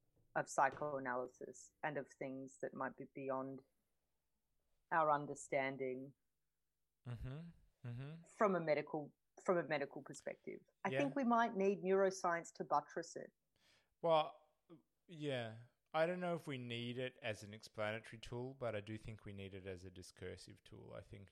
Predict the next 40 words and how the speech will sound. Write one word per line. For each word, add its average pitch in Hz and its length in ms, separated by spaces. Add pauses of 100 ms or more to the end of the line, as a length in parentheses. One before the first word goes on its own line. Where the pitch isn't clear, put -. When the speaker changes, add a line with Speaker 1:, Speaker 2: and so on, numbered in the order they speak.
Speaker 2:
now 101 400
it's - 180
too 101 240
Speaker 1:
Mm. 165 460 (1200)
Speaker 2:
it's 117 180
too 120 200
difficult 110 560
to 107 80
depart 98 680
from, 92 560 (140)
um, 90 500 (460)
anatomy 92 760
as 87 220
the 101 120
scientific 90 560 (120)
object 90 400
of 80 140
the 90 80
soul. 90 500 (880)
Speaker 1:
Mm. 151 360 (440)
Speaker 2:
Like, 120 240
the 117 80
brain, 123 380
Speaker 1:
Because, 302 180
I 311 60
mean, 311 240
that, - 140 (160)
Speaker 2:
the 127 120
brain 143 500
Speaker 1:
that - 120
we, 359 160
Speaker 2:
has 277 260
Speaker 1:
we 269 60
Speaker 2:
to - 80
Speaker 1:
might - 140
Speaker 2:
be - 160
Speaker 1:
move 165 100 (100)
past 147 300
that 143 180
again. 143 360